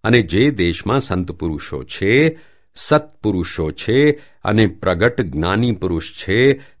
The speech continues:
ત્યાં આગળ શું બગડવાનું છે? આ ત્રણની હયાતી હોય ત્યાં કશું બગડે નહીં. ઉલટું બગડેલું સુધરવા માંડ્યું છે,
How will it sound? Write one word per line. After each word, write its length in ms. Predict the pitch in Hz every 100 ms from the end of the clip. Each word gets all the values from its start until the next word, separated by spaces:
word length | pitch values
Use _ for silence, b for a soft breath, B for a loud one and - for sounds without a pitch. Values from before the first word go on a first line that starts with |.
| -
ત્યાં 320 | 147 147 117
આગળ 240 | 92 127
શું 360 | 131 - 131 175
બગડવાનું 600 | 165 147 135 127 107 95
છે? 300 | - 82 82 - _ _ _ _ _ _ _ _ _ _ -
આ 220 | 95 123
ત્રણની 580 | - 92 98 110 120 101
હયાતી 520 | 80 90 95 92 92
હોય 420 | 69 82 113 151 151 B _
ત્યાં 280 | - 135 143
કશું 560 | - 95 - - 185 147
બગડે 380 | 76 67 73 113
નહીં. 400 | 131 107 62 - - _ _ _
ઉલટું 460 | - 120 113 151 156
બગડેલું 640 | 90 87 107 117 113 151
સુધરવા 560 | 160 104 82 98 104 117
માંડ્યું 420 | 110 110 107 110
છે, 340 | - 71 57